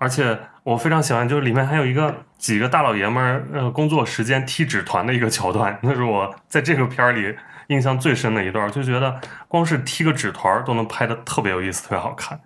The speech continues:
所以这是我一直把枪火，呃，列为杜琪峰电影里面我，算是我最喜欢的一部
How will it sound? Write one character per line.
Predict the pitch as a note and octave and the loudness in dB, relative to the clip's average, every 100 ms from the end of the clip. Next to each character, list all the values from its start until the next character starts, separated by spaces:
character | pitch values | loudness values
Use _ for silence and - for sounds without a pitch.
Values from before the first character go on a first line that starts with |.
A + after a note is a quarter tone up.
| - | -6
所 | G#2+ | -2
以 | G#2 F#2+ F#2+ | 0 -2 -2
这 | A#2 | -4
是 | - G2+ F#2 G2+ B2+ | -4 -2 -2 -6 -8
我 | G#2 F#2 F#2 G2+ C#3 | -4 0 0 -2 -6
一 | C3+ A#2 | -4 -2
直 | G#2 | -2
把 | G2+ G2 F#2 | -2 -2 -2
枪 | - B2 B2+ | 0 0 2
火， | B2 F#2+ A#2 - _ | 0 -2 -4 -10 _
呃， | G2+ F#2+ | -2 0
列 | A2+ G2 | 2 2
为 | F2+ F#2 G2+ - | 0 0 -2 -2
杜 | B2 | -2
琪 | G#2 A2 | 0 0
峰 | G#2+ A#2 | 0 0
电 | A#2 G#2 | 0 0
影 | F2+ | 0
里 | G#2+ | 0
面 | G2 | 0
我， | F#2+ A2 | -2 -6
算 | - B2+ A2 | -2 -2 0
是 | A2 | 0
我 | G2 | -2
最 | F2+ - A#2+ | -2 0 0
喜 | - | 0
欢 | F#2 F2+ | -2 -2
的 | F2+ | -2
一 | E2+ | -4
部 | D#2+ G2 | -6 -8